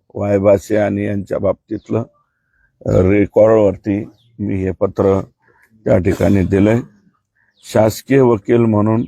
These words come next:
उज्ज्वल निकम यांची नियुक्ती करावी ही मागणी पण रास्त आहे. त्याची नियुक्ती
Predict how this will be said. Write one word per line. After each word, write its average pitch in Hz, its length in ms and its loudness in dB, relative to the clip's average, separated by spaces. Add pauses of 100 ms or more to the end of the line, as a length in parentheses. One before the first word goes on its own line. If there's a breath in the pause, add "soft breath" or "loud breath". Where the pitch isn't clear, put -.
(120)
उज्ज्वल 107 360 0
निकम 104 380 -2
यांची 101 360 -4
नियुक्ती 98 440 -6
करावी 95 500 0 (800)
ही 110 60 -2
मागणी 101 400 2
पण 104 300 -2
रास्त 101 360 0
आहे. 95 320 -2 (800)
त्याची 107 260 -2
नियुक्ती 104 720 0